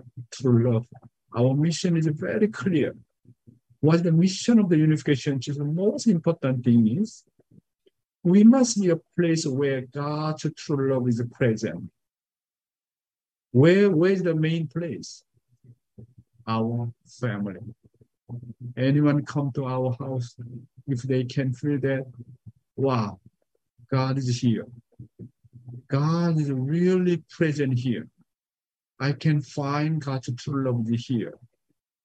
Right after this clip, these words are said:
Wow, seeing your family, I can feel that what is the, you know, God's ideal family."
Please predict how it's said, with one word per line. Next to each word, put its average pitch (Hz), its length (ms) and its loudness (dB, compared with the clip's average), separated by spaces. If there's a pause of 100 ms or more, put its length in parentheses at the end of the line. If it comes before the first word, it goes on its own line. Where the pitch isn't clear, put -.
(120)
Wow, 117 240 0
seeing 165 400 -2
your 143 220 0
family, 135 520 -6
I 139 240 -4
can 156 260 0
feel 180 340 0
that 143 180 -2
what 160 480 -4
is 147 120 -2
the, 127 220 -2 (300)
you 139 100 -4
know, 123 300 -2 (340)
God's 127 340 -2
ideal 120 420 -2
family." 104 520 -6